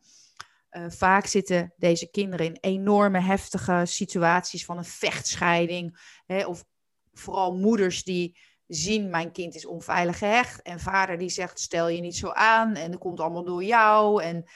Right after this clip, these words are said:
dan wordt het opeens allemaal heel erg ingewikkeld. Want dan kun je dus niet meer nieuwsgierig zijn naar die ex. Of er vergeving vinden voor die ex. Want je vindt het natuurlijk een onwijze klootzak.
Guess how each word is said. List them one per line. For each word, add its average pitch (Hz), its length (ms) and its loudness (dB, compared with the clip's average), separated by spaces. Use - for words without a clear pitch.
dan 208 120 2
wordt 240 200 6
het 214 100 0
opeens 220 200 2
allemaal 190 180 -2
heel 226 360 2
erg 196 140 -4
ingewikkeld. 190 680 -6
Want 190 140 -6
dan 185 120 -8
kun 226 180 -2
je 233 60 2
dus 214 140 -6
niet 202 160 -2
meer 185 120 -6
nieuwsgierig 202 520 -4
zijn 160 220 -4
naar 151 140 -6
die 156 140 -8
ex. - 320 -4
Of - 320 -4
er - 220 -8
vergeving 214 720 -2
vinden 165 340 -4
voor 160 180 -10
die 156 140 -8
ex. 151 260 -4
Want 185 200 -10
je 180 60 -10
vindt 170 200 -10
het 151 100 -20
natuurlijk 165 320 -14
een 175 60 -8
onwijze 175 480 -4
klootzak. - 800 4